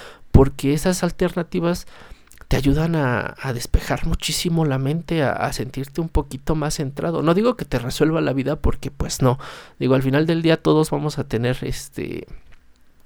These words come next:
N cantidad de problemas, N cantidad de situaciones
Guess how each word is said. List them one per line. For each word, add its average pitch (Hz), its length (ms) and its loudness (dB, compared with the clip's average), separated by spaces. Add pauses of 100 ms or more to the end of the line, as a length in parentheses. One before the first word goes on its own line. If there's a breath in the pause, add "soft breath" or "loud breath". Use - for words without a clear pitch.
(380 loud breath)
N 143 280 2
cantidad 113 420 0
de 139 100 4
problemas, 135 560 0
N 139 320 -2
cantidad 113 380 -2
de 120 100 4
situaciones 131 720 -2